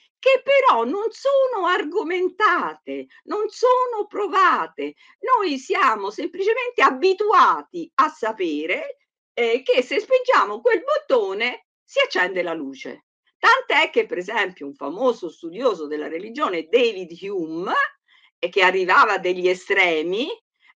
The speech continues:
ehm, diceva semplicemente che noi crediamo che dopo la notte verrà il sole, non perché sappiamo le ragioni per le quali ciò avverrà, ma semplicemente per custom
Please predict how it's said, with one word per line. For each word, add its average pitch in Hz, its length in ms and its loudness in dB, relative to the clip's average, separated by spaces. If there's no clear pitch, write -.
ehm, 208 800 0
diceva 392 460 2
semplicemente 311 720 -4
che 233 140 -2
noi 370 260 -4
crediamo 220 800 0
che 190 200 -4
dopo 269 280 -2
la - 160 -2
notte 220 800 0
verrà 226 400 0
il 233 120 -2
sole, 208 680 -2
non 622 320 0
perché 269 400 0
sappiamo 233 880 2
le 208 140 -2
ragioni 226 560 -2
per 190 160 -6
le 202 120 -4
quali 208 360 0
ciò 220 220 -2
avverrà, 180 640 -2
ma 370 120 -6
semplicemente 539 800 -2
per 415 340 -2
custom 143 1000 -4